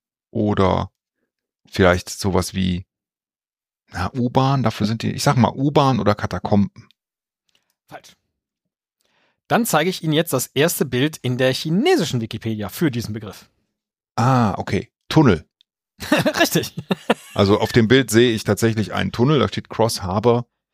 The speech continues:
Speaker 1: Tunnel drauf.
Speaker 2: Das habe ich irgendwie nicht gesehen,
Speaker 1: Ist das
Speaker 2: dass da
Speaker 1: Hongkong?
Speaker 2: Tunnel steht.
Speaker 1: Könnte das Hongkong sein?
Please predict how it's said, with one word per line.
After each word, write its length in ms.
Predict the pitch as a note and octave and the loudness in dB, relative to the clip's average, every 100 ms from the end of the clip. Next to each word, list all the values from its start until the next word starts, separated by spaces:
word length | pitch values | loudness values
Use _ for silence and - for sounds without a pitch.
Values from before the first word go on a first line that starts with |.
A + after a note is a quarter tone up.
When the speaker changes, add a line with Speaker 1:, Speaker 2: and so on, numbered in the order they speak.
| _ | _
Speaker 1:
Tunnel 420 | - A2 B2 D#3 - - | 0 2 2 -2 -8 -2
drauf. 300 | G#2 A2+ E3 | 2 2 2
Speaker 2:
Das 200 | - - | -2 0
habe 100 | D#3 | -2
ich 120 | - | 0
irgendwie 540 | D#3+ D3+ D3+ D3 B2+ C3 A2 _ _ A#2 _ _ _ _ _ | -2 0 0 0 -2 -12 -20 _ _ -20 _ _ _ _ _
nicht 160 | A#2 - | -12 -10
gesehen, 140 | G#2+ | -2
Speaker 1:
Ist 40 | A2 | -2
das 100 | A#2 | 0
Speaker 2:
dass 0 | |
da 60 | A#2 | 2
Speaker 1:
Hongkong? 380 | B2+ D#3 F#3 | 2 2 2
Speaker 2:
Tunnel 220 | G3 A#2 A2 | 2 -2 -2
steht. 80 | B2+ | 0
Speaker 1:
Könnte 160 | C3 | 2
das 180 | B2 - | 0 0
Hongkong 360 | A#2+ C3 D#3 C#3 | -2 0 -2 0
sein? 400 | C#3 D#3+ G3 | 0 0 -2